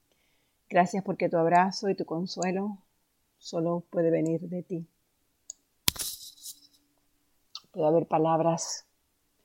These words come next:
consoladoras, pueden, pueden haber mensajes que nos llenen de aliento, mas sin embargo el único que puede realmente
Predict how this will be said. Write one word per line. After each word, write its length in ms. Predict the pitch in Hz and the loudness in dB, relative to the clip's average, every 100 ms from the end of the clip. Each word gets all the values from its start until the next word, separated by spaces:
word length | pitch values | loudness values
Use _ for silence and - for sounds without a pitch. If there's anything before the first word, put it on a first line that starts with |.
| _ _ _ | _ _ _
consoladoras, 920 | 180 180 165 160 165 175 175 170 180 | -4 0 0 0 2 2 4 4 2
pueden, 520 | - 165 160 160 156 - _ _ _ _ _ _ _ _ _ _ - _ - | -4 0 0 0 -4 -6 _ _ _ _ _ _ _ _ _ _ -20 _ 2
pueden 320 | 190 170 165 | 4 6 4
haber 380 | 160 165 160 - _ _ _ _ _ _ _ _ _ _ _ _ _ _ _ _ - | 2 2 2 -4 _ _ _ _ _ _ _ _ _ _ _ _ _ _ _ _ -4
mensajes 500 | 185 190 185 196 202 | -4 0 -2 -2 -2
que 120 | 196 | -4
nos 140 | 165 | -4
llenen 220 | 180 180 | -4 -4
de 80 | 170 | -2
aliento, 440 | 160 170 175 175 165 | 0 -2 -4 -6 -8
mas 180 | 165 | -8
sin 140 | - 170 | -8 -6
embargo 380 | 165 165 170 170 | -2 -2 0 0
el 60 | |
único 340 | 170 180 175 165 | -2 -2 -6 -8
que 120 | 170 | -8
puede 280 | 170 170 185 | -4 -4 -4
realmente 880 | 180 160 170 170 180 185 180 190 | -4 -4 -2 -4 -6 -8 -10 -12